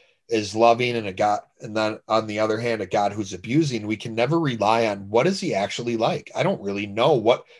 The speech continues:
what's he gonna do in this situation? I don't really know. I can never really get to know him.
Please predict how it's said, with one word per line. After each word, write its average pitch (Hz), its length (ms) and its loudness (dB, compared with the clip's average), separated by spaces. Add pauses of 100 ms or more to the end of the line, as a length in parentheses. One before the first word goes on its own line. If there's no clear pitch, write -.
what's 135 240 0
he 220 80 -4
gonna 208 200 2
do 175 240 0
in 220 100 0
this 95 140 -8
situation? - 540 -8
I 104 120 -4
don't 160 160 -2
really 113 220 0
know. 156 300 -4 (260)
I 120 80 2
can 143 220 0
never 160 320 4
really 135 480 2
get 110 320 -6
to - 120 -6
know 120 300 2
him. 90 260 -4